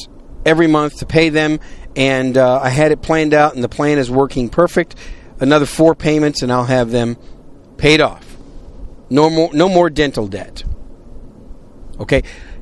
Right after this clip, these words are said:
One of the reasons I, I did get a very low balance credit card is because I have a, an, an extra business now.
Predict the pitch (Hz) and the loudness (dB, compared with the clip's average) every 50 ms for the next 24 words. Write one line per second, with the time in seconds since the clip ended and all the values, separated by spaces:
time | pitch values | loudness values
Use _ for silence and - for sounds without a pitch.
0 | - - - - 170 233 285 302 285 262 247 240 208 208 214 165 190 180 180 180 | -16 -8 -2 4 6 6 6 6 4 2 2 0 0 0 0 2 2 2 2 2
1 | 175 175 - 165 156 143 156 202 214 175 185 190 175 147 131 160 170 160 135 127 | 0 0 0 0 0 2 0 -2 0 2 0 2 2 2 2 0 0 2 0 2
2 | 123 139 160 165 156 156 156 160 160 156 - - - 151 151 170 170 - - 190 | 4 4 4 4 2 0 0 0 -2 -4 -4 0 0 2 2 0 0 0 0 2
3 | 202 202 170 151 156 160 151 151 170 175 175 175 175 170 160 160 - 151 147 156 | 2 2 0 -4 -4 -4 -2 0 0 2 2 2 2 2 2 0 0 0 0 2
4 | 160 170 165 165 156 170 175 - - 160 151 160 220 233 185 139 110 95 - - | 0 0 0 0 0 0 0 0 -2 -2 2 4 4 2 2 -2 -6 -8 -8 -10
5 | 101 85 - - | -12 -14 -14 -18